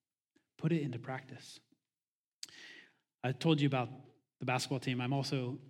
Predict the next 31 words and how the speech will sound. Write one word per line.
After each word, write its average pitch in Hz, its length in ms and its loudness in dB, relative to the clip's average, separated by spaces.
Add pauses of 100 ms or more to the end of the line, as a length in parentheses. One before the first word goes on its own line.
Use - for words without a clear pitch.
(460)
helping 139 240 2
out 131 120 2
with 117 100 -4
the 120 40 -8
fifth - 240 -2
and 117 100 -4
sixth 131 240 -2
graders. 156 460 -2
Whew, 370 300 -10 (320)
man. - 320 -12 (1120)
Oh, 123 100 -6
boy. 107 260 -8 (3000)
And, 147 120 -2 (120)
oh, 139 260 4
the, 139 220 2
the 139 120 0
seventh 147 280 2
and 143 100 4
eighth 147 120 2
graders, 131 260 -2
oh, 117 40 -4
back 131 200 -2
to 131 60 -12
them. 123 280 -2 (1900)
We, 170 100 8
we 165 160 6
need 143 140 8
a 123 40 -2
lot 120 140 0
of 113 60 -4
practice. - 500 -10